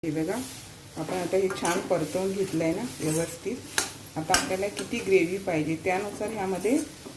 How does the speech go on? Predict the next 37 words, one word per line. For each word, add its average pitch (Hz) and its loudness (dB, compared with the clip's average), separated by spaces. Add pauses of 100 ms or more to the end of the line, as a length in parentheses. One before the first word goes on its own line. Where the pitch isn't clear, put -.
(180)
आपण 175 0
पाणी 190 2
घालून 185 -2
घ्यायचं. 147 2 (680)
बघा, 165 2 (100)
छान 180 0
असं 185 -2
आपण 196 0 (100)
चिकन 180 0
मसाला 185 0
घातल्यामुळे, 175 -2 (880)
बाकीचे 170 2
असे 170 0
मसाल्यामुळे 180 0
सर्व 170 0 (180)
सुगंध 165 2
पण 190 2
किती 185 -4
छान 156 0
येतो 135 0
आहे. 127 -6 (960)
आता 156 -4
आपण 170 -2
ह्यामध्ये 165 2 (500)
पाणी 170 0
घालून 180 2
घ्यायचं. 151 2
आपल्याला 190 2
सुकी - -2
भाजी 202 4
हवी 202 6
असेल 220 0
तर 220 -2
सुकी - -8
पण 220 -2
करू 190 0
शकतो 196 -4